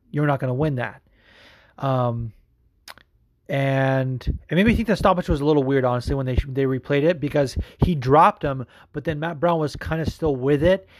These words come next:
and he missed the follow-up shot, but the ref was ready to jump in if that shot landed, and it did. So he kinda got, like, an extra shot when he, he knew he missed, so he threw, like, a weird, like, sideways hook from the, from the, from the top. Um, but that was a great fight as well.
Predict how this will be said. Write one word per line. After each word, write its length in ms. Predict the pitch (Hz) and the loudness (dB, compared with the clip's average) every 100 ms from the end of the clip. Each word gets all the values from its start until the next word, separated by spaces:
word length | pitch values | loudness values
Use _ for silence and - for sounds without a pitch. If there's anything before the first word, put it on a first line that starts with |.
| - _ _ - | -20 _ _ -8
and 560 | 156 147 143 143 127 - _ _ | -4 -2 -2 -4 -10 -16 _ _
he 260 | - 175 | -6 -4
missed 520 | 151 147 226 175 - - 127 | -2 2 2 2 0 -10 -10
the 140 | 139 | -10
follow-up 540 | - 185 202 156 123 | -2 2 4 4 2
shot, 400 | - 135 120 113 _ _ - | -4 -6 -6 -8 _ _ -14
but 140 | 143 | -8
the 80 | 147 | -2
ref 240 | 175 202 | 2 2
was 160 | 165 127 | 0 0
ready 220 | 151 170 | 2 2
to 100 | 143 | 0
jump 320 | 123 147 135 | 0 0 0
in 340 | 190 156 143 147 _ _ - | -2 -2 -4 -12 _ _ -12
if 120 | 143 | -6
that 160 | 160 147 | -4 -2
shot 220 | 175 143 | 0 0
landed, 240 | 151 170 | 0 -2
and 80 | 147 | -2
it 160 | 135 120 | -4 0
did. 260 | 185 135 | 2 2
So 80 | - | 0
he 80 | 151 | 0
kinda 160 | 185 180 | 2 2
got, 140 | 170 | 2
like, 100 | 135 | 2
an 80 | 147 | -2
extra 300 | 147 - 165 | -8 -8 -8
shot 280 | - 175 147 | -4 -4 -4
when 120 | 135 | -6
he, 240 | 139 123 _ _ _ | -6 -8 _ _ _
he 160 | - 147 | -8 -4
knew 200 | 151 151 | -2 -2
he 100 | 165 | 0
missed, 240 | 170 170 | -2 -2
so 60 | 135 | -6
he 120 | 135 | -10
threw, 300 | - 156 156 | -8 -6 -2
like, 160 | 139 | -2
a 60 | 135 | -2
weird, 420 | 123 139 143 123 | -4 -2 -2 -2
like, 300 | 131 123 - _ | -4 -4 -8 _
sideways 480 | - 143 143 131 123 | -4 0 2 0 -2
hook 200 | 151 135 | -4 -4
from 140 | 143 | -6
the, 180 | 131 127 | -6 -6
from 100 | 139 | -6
the, 120 | 127 - | -6 -8
from 160 | 143 | -8
the 40 | 127 | -4
top. 360 | - 147 - _ _ _ _ _ _ _ - | 2 2 2 _ _ _ _ _ _ _ -6
Um, 360 | 135 127 120 - | -4 -2 -4 -4
but 80 | 147 | 4
that 100 | 185 | 4
was 120 | 160 | 4
a 40 | |
great 200 | 139 156 | 4 2
fight 160 | 160 147 | 2 -2
as 100 | 123 | 0
well. 400 | 143 135 120 | 0 0 0